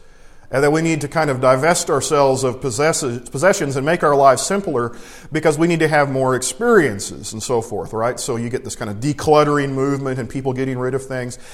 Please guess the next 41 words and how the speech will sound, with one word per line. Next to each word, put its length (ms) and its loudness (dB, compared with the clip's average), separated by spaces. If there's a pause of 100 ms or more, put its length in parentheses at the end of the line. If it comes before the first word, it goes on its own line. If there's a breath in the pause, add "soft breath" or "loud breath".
(280 loud breath)
And 80 -4
I 40 0
think 120 2
that's 160 0
a 40 2
wonderful 680 2
initiative. 640 -2
It 140 -4
sounds 380 -2
very 280 -4
Christian 400 -8
to 100 -10
me 180 -2
in 120 0
many 180 2
ways. 400 2 (360 loud breath)
But 80 4
when 160 8
I 40 8
read 360 4
some 140 4
of 40 4
the 80 6
literature 480 4
about 320 4
it, 140 -2 (560 loud breath)
it, 120 -12
the 80 -2
people 320 -2
describe 640 6
the 60 0
reason 240 2
they're 100 2
doing 220 8
it 100 6
is 100 2
because 280 2
they're 180 2
looking 380 0
for 260 0
meaning. 580 -6